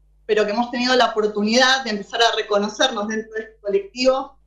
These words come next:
tener representación en ella, eh, es de verdad un orgullo. Así que solo agradecerles y volverle a agradecer a usted, señor presidente,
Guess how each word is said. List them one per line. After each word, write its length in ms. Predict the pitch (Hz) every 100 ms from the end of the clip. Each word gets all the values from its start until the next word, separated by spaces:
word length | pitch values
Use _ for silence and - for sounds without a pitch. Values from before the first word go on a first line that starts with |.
| _
tener 260 | 208 220 240
representación 1000 | 247 233 - 220 208 202 - 233 247 240
en 160 | 208
ella, 480 | 247 254 262 277 - 196
eh, 440 | 196 202 196 - _ _ _
es 160 | 214
de 100 | 220
verdad 260 | 214 208 214
un 60 | 214
orgullo. 380 | 196 180 160
Así 180 | 170 -
que 400 | - 208 202 -
solo 240 | - 226 226
agradecerles 760 | 220 196 202 233 233 262 262 226
y 80 |
volverle 320 | 208 208 254 262
a 40 |
agradecer 280 | 226 214 233
a 60 |
usted, 160 | 226 247
señor 260 | 233 226 220
presidente, 800 | 220 - - 233 233 233 240